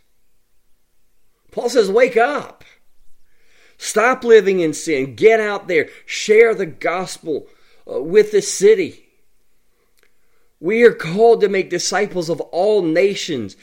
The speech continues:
and part of the way that we do that is we share the gospel. And it's not us who saves anybody. It's God. He's using our faithfulness in sharing the gospel to fulfill his promise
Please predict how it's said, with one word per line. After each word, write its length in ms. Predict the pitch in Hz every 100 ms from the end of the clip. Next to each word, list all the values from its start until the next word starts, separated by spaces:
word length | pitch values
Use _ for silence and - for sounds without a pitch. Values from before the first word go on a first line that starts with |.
| - -
and 240 | 156 147 -
part 460 | - 196 220 214
of 200 | 196 175
the 60 | 185
way 200 | 185 190
that 160 | 185
we 120 | 175 170
do 280 | 139 208
that 240 | 175 143 127
is 280 | 185 180 151
we 120 | 170
share 520 | - - 196 196 160 - - _
the 120 | 160
gospel. 840 | - 190 175 180 - - 101 - _ _ _ _ _ _ -
And 120 | 190
it's 220 | 220 -
not 180 | 208 208
us 220 | 175 170
who 100 | 196
saves 440 | 180 - 196 185 165
anybody. 460 | 160 117 127 123
It's 360 | 120 180 - 165 - _ - 117
God. 540 | 185 185 185 131 117 - -
He's 320 | 151 170 156
using 540 | 151 160 196 214 196 170
our 180 | 156
faithfulness 680 | 151 - 196 196 180 147 143
in 80 | 143
sharing 340 | - 180 180
the 100 | 147
gospel 500 | 135 165 165 160 147 123
to 120 | 135
fulfill 540 | - 123 - 196 185
his 220 | 160 143
promise 600 | - - 170 175 170 151